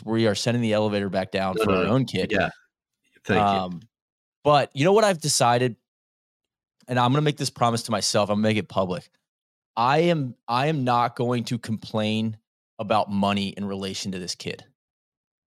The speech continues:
Speaker 1: So, like,
Speaker 2: Hmm.
Speaker 1: I don't wanna be that guy. Like, kids cost money, especially in, in, you know, I, I don't wanna wallow in the ripoff that is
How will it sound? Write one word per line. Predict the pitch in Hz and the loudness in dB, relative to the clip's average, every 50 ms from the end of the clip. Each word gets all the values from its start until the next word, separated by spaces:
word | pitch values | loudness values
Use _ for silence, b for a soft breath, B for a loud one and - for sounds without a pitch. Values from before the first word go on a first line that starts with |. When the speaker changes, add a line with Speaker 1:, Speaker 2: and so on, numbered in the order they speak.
| _ _ _ _ - | _ _ _ _ -4
Speaker 1:
So, | - - 123 117 113 110 101 - - _ _ _ _ _ _ _ _ | 0 4 4 6 6 4 2 -2 -8 _ _ _ _ _ _ _ _
like, | - 117 110 98 101 - - | -4 -2 -2 -2 -4 -4 0
Speaker 2:
Hmm. | 131 123 110 95 104 | 2 4 4 4 2
Speaker 1:
I | 117 | 2
don't | 117 131 139 151 | 2 4 4 4
wanna | 160 156 135 | 4 2 2
be | 113 135 127 | 2 2 4
that | 117 113 104 - | 4 2 2 0
guy. | - 110 90 73 78 | -2 -2 -2 -2 -4
Like, | 92 101 - | -8 -10 -8
kids | - 117 143 151 131 - | -4 -2 -2 -2 -2 -2
cost | - - 123 120 107 - - | 0 2 2 2 2 0 -2
money, | 107 95 78 69 - - _ _ | -4 -4 -6 -6 -12 -20 _ _
especially | - 117 - - - 143 139 131 - - 139 131 127 120 113 | -6 -4 -4 0 2 2 2 2 0 0 2 2 2 2 0
in, | 104 104 95 - _ - | 0 -2 -4 -8 _ -6
in, | 120 113 107 101 98 98 87 - _ | -2 -2 0 0 -2 -2 -4 -8 _
you | 117 113 | -6 -6
know, | 101 95 92 90 87 _ _ _ _ _ - | -4 -4 -6 -8 -14 _ _ _ _ _ -6
I, | 131 - - 147 151 | -4 -2 0 0 2
I | 147 156 | 4 4
don't | 175 190 | 4 4
wanna | 214 202 156 | 4 4 2
wallow | 120 107 110 117 120 131 135 135 131 123 | 2 2 4 4 6 6 6 6 6 4
in | 117 117 | 4 2
the | 113 101 | 0 -2
ripoff | 90 92 113 113 - - 113 104 98 - - | -2 -4 -4 -2 0 2 2 2 2 0 -4
that | 113 104 | -6 -4
is | 107 101 92 | -4 -6 -8